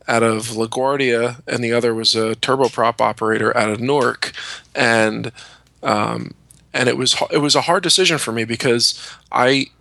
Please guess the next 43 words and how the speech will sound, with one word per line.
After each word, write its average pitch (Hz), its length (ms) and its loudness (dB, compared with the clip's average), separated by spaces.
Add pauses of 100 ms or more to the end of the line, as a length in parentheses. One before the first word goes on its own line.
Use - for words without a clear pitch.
(880)
the 131 540 -2 (100)
company 147 460 2
A, 131 480 2 (400)
uh, 113 440 2
that 120 200 -2
flew 131 180 -4
the 113 100 -4
jets 117 300 2
paid 113 400 2 (240)
significantly 123 720 -2
more 110 240 -2
money. 101 440 -4 (460)
Um, 101 360 2
it - 60 -2
was 120 160 2
actually 123 280 2
a 107 40 -10
pretty 127 240 -2
decent 117 560 -2
amount 110 280 0
of 113 60 -2
money, 113 300 2
and, 110 280 -2
and 117 120 0
a, 110 80 2 (460)
an 120 80 0
amount 117 220 2
of 113 80 -2
money 113 160 2
that 110 140 2
I 107 80 2
could, 120 240 -4 (440)
I 117 100 0
was, 110 300 -2
I 120 120 2
would 127 160 4
have 127 100 2
been 120 100 -2
able 113 220 4
to 107 220 2 (300)
live 120 260 -2
off 113 200 2
of. 107 600 -2